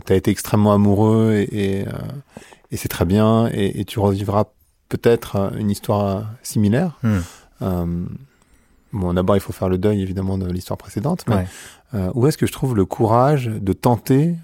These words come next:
Speaker 1: à nouveau l'expérience, sachant que ça m'a fait extrêmement mal,
Speaker 2: Ouais.
Speaker 1: par exemple ?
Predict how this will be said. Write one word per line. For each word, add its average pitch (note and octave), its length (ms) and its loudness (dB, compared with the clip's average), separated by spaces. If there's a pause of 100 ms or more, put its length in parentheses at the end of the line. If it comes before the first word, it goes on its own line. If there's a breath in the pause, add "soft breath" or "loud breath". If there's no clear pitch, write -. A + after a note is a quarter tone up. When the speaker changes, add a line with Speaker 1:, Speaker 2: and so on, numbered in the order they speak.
(320 soft breath)
Speaker 1:
à G#2+ 100 2
nouveau A2 260 4
l'expérience, A#2 540 4
sachant - 260 -2
que G#2 160 -6
ça F#2 140 -4
m'a F#2 100 0
fait - 160 -6
extrêmement G2 420 -4
mal, G#2 240 -6
Speaker 2:
Ouais. G#2 220 -2 (120)
Speaker 1:
par G2 120 2
exemple ? A2+ 360 -2